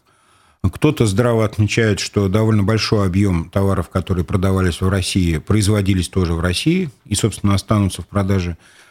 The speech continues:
Да, конечно, исчезнет та волшебная логистика, которой владела Икея. А, возможно, эти товары станут дороже. Какая-то часть из них всё-таки останется на рынке России. А,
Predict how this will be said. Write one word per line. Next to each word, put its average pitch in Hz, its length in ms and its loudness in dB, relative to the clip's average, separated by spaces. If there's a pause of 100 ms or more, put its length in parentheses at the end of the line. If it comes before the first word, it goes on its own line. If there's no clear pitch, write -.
(140)
Да, 131 160 2
конечно, 123 460 2
исчезнет 101 540 0
та 101 100 0
волшебная 92 500 0
логистика, 95 520 -2
которой 82 540 -2
владела 90 640 -2
Икея. 175 440 0 (480)
А, 87 160 0
возможно, 113 560 2
эти 101 180 0
товары 101 340 0
станут 85 360 -2
дороже. 127 540 0 (220)
Какая-то 147 400 0
часть - 320 -2
из 90 80 -4
них 104 140 2
всё-таки - 280 -2
останется 85 500 -2
на 78 120 -4
рынке 76 280 -8
России. 71 440 -12 (760)
А, 87 640 0